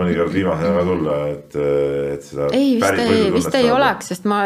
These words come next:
Speaker 2: ikkagi suht ebastabiilne laskja olin, et, et võib-olla sellepärast ka,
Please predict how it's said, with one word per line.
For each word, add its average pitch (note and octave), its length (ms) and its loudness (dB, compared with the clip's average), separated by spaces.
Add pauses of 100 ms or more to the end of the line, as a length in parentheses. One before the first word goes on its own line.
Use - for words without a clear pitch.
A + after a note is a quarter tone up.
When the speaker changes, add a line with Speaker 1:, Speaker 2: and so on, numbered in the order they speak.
Speaker 2:
ikkagi F#3+ 400 -4
suht A#3 240 -2
ebastabiilne F3+ 680 -2
laskja F3 400 -6
olin, D#3+ 280 -6
et, F#3 260 -14
et - 180 -12
võib-olla F#3 240 -8
sellepärast F3 480 -10
ka, F3 140 -8